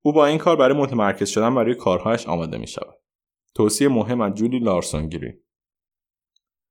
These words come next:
پدر و مادرم همیشه برای شام پایان رساندن کاری که شروع شده از اهمیت زیادی برخوردار بود.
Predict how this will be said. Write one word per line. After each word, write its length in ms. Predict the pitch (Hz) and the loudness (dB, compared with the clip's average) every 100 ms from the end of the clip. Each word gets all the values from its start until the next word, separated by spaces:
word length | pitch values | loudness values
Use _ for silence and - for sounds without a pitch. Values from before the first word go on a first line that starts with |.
| _ _ _ _ _ | _ _ _ _ _
پدر 240 | 147 175 | 2 4
و 20 | 180 | 6
مادرم 340 | 175 208 262 | 4 4 2
همیشه 380 | 185 160 156 180 | 2 0 0 0
برای 220 | 156 143 | 2 0
شام 220 | - 160 | -2 -4
پایان 380 | 143 104 104 104 | -2 0 0 0
رساندن 460 | 101 - 98 113 131 | -2 -2 -2 -2 -2
کاری 280 | - 135 | 0 -2
که 100 | 131 | 0
شروع 260 | 117 - 92 | -6 -4 -4
شده 180 | 107 113 | -2 -2
از 140 | 113 | 0
اهمیت 420 | 95 101 90 95 110 | -2 -2 -2 -4 -4
زیادی 340 | 98 82 82 | -4 -4 -4
برخوردار 540 | - 73 - 85 - | -6 -8 -8 -8 -8
بود. 200 | 50 - | -12 -16